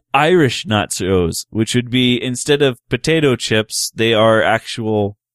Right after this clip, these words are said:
potatoes. So you have slips, er, slices of potatoes covered with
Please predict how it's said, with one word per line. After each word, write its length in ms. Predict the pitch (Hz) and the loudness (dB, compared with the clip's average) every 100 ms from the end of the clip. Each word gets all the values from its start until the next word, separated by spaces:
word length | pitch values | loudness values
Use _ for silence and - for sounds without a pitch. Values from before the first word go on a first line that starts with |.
| _ | _
potatoes. 1000 | - 113 _ 123 123 120 104 80 64 - - _ _ _ _ _ _ | -14 -14 _ -2 0 2 0 -2 -6 -14 -16 _ _ _ _ _ _
So 320 | - 107 101 | -8 -2 0
you 240 | 101 104 | 0 0
have 480 | 101 98 95 92 - _ _ _ _ _ _ | 2 2 2 -2 -8 _ _ _ _ _ _
slips, 640 | - - 143 147 - - | -8 -2 0 -2 -8 -4
er, 220 | 123 98 | -2 -2
slices 420 | - 135 139 127 | 0 0 0 -2
of 100 | 123 - | -6 -6
potatoes 500 | - 117 117 110 - | -4 -2 0 -2 -2
covered 360 | - 110 110 | -2 -2 0
with 200 | 104 98 | -2 -4